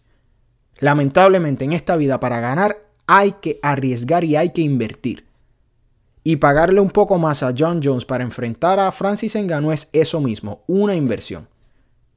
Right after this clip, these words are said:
Quiero saber qué piensan ustedes.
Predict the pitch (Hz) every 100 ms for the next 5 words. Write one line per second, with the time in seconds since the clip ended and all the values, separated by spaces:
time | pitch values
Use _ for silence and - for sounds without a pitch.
0 | _ _ _ _ _ _ _ _ _ _
1 | _ - 196 226 233 214 214 208 208 214
2 | 185 143 165 110